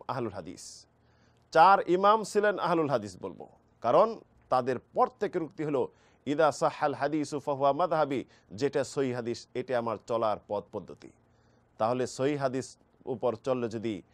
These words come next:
কাফের হয়ে যায়, সারা পৃথিবীতে হানাফি মাজহাবের মুষ্টিমেয় গোড়াপন্থী যারা, তারা সারা সকলেই কাফের, তারা শুধু মুসলিম।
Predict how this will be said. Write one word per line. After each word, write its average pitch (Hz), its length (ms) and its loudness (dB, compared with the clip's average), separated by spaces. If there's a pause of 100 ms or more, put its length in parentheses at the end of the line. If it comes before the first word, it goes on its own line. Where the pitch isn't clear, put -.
(300)
কাফের 170 360 6
হয়ে 214 140 4
যায়, 160 240 6 (500)
সারা 139 380 4
পৃথিবীতে 185 680 2 (180)
হানাফি 190 440 2
মাজহাবের 170 560 2
মুষ্টিমেয় 175 760 2 (140)
গোড়াপন্থী 202 680 6
যারা, 151 260 4 (340)
তারা 123 240 0
সারা 113 460 -4
সকলেই 110 560 -8 (120)
কাফের, 104 340 -6 (400)
তারা 156 200 4
শুধু 202 220 0
মুসলিম। 185 400 -4